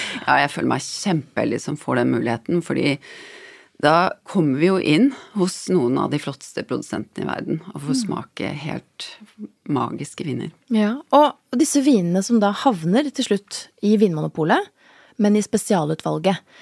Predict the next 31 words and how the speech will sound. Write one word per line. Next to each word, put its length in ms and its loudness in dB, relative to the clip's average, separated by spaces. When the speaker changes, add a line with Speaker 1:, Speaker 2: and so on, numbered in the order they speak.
Speaker 2:
Det 100 2
er 140 0
her 180 8
jeg 80 2
tenker 220 2
vi 80 4
må 100 4
ta 220 2
en 100 4
liten 400 0
pause, 480 0
fordi 300 4
de 140 2
som 160 4
lytter, 480 2
vet 500 0
jeg 160 6
nå, 220 4
tenker, 260 0
"Ja, 80 4
men 160 2
spesialutvalget, 960 0
hva 160 4
var 240 2
nå 80 4
det 140 4
igjen? 240 4
Og 160 2
må 100 4
man 160 4
være 160 2